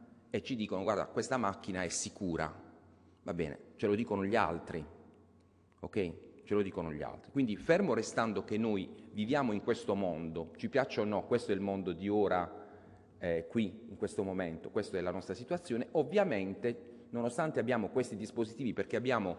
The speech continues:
purtroppo, eh, come dire, ehm,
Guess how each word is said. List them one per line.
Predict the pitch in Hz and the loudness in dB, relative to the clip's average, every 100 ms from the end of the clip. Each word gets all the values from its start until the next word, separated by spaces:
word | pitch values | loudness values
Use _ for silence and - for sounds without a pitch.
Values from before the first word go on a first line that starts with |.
| - - - - | -8 -18 -18 -14
purtroppo, | - 139 - 151 98 - - 90 80 - - - - | -4 -2 2 6 6 4 -2 -2 -2 -6 -16 -20 -8
eh, | - 95 92 90 87 82 80 | 2 4 6 4 4 0 0
come | 101 107 | 2 2
dire, | 113 95 87 85 - - - - - | 2 2 4 2 -4 -16 -20 -20 -8
ehm, | 87 85 80 73 67 52 | -2 0 0 -2 -6 -10